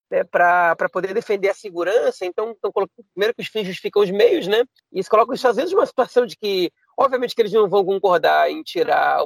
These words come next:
o, o, a, o, o, o Pegasus e a N S O dessa lista negra dessa maneira. E outra notícia divulgada é que um dos membros de,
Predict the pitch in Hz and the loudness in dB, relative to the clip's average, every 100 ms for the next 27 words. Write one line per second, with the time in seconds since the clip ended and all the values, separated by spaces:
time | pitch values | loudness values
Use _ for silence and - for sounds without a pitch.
0 | - 156 151 143 143 - _ - 156 151 | -6 -10 -8 -6 -8 -12 _ -10 -4 0
1 | 139 139 135 135 156 - _ - 123 - | 2 2 2 0 -4 -12 _ -20 -20 -16
2 | 160 - 160 165 - 151 156 139 127 143 | -14 -6 -2 0 2 2 0 -4 -4 0
3 | 143 143 147 - 156 160 160 151 - 151 | 0 0 -6 -4 -4 -2 -4 -6 -6 -4
4 | 139 139 147 147 147 127 - - _ - | -4 -4 -4 -2 0 -2 -6 -12 _ -20
5 | _ _ - 170 233 - - 208 170 190 | _ _ -4 2 4 4 0 -2 -8 -2
6 | 180 160 226 196 143 _ _ 175 - 208 | 0 4 2 2 -2 _ _ -12 -4 -4
7 | 269 190 170 165 147 139 120 151 143 139 | -4 -4 0 0 0 -6 -10 -4 0 0
8 | 139 | 0